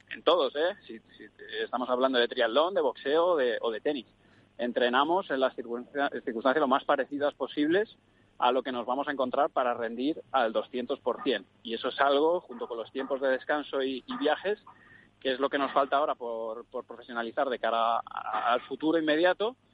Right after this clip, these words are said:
porque nos vamos, nos vamos metiendo ya en un calendario el año que viene que, que es, que es otro rollo, ¿no? Y me quiero imaginar el, en, con el paso de los años que esa va a ser la tónica general, obvio. Y, y bueno, pues, eh, los, los,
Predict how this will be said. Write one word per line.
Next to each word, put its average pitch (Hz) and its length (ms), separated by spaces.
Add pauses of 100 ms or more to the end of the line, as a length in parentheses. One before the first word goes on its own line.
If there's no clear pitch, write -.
(220)
porque 135 260
nos 123 180
vamos, 131 400
nos 131 200
vamos 127 200
metiendo 135 280
ya 135 80
en 139 80
un 131 80
calendario 131 400
el 131 40
año 131 140
que 131 80
viene 135 300
que, 101 360 (280)
que - 80
es, - 40 (160)
que 117 100
es - 80
otro 113 240
rollo, 127 280
¿no? 139 140 (100)
Y 139 140
me 123 160
quiero 117 160
imaginar 120 460
el, 131 180
en, 113 180
con 110 140
el 104 60
paso 113 200
de 120 60
los 113 160
años 127 320 (480)
que 120 100
esa 127 180
va 123 100
a - 80
ser 131 180
la 131 140
tónica 120 320
general, 113 400
obvio. 135 360 (560)
Y, 123 420
y 104 40
bueno, 113 180
pues, 101 180 (120)
eh, 98 240
los, 101 320
los, 104 160